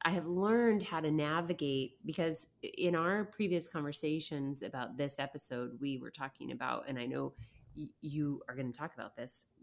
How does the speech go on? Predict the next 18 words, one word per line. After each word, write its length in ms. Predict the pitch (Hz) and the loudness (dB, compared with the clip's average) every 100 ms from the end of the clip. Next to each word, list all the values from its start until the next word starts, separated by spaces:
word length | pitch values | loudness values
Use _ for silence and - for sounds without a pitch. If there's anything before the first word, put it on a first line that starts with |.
| - | -12
and 100 | 127 | -8
I 60 | 127 | -6
hope 160 | 135 | -8
you 80 | 127 | -10
do, 220 | 120 110 - - - - - | -10 -10 -12 -20 -20 -20 -2
which 200 | 147 143 | 0 2
is, 260 | 143 - - - | 4 4 2 -2
like, 200 | 143 - _ _ _ _ _ _ _ - | -2 -2 _ _ _ _ _ _ _ -6
um, 360 | 143 135 127 123 - | -2 2 0 -2 -12
feeling 840 | - - 202 202 185 170 151 147 | -8 0 4 6 6 8 6 4
too 240 | - 156 | 2 0
much, 800 | 135 135 156 - - - - - _ _ _ _ _ _ _ _ _ _ - | 2 2 0 -4 -8 -6 -6 -10 _ _ _ _ _ _ _ _ _ _ -2
right? 240 | 165 160 | 2 4
There 220 | 175 165 165 | 4 4 6
is, 320 | 160 156 - | 6 6 2
there 200 | 165 156 | 2 4
is, 200 | 156 151 - | 4 2 2
like, 300 | 143 - | 0 -2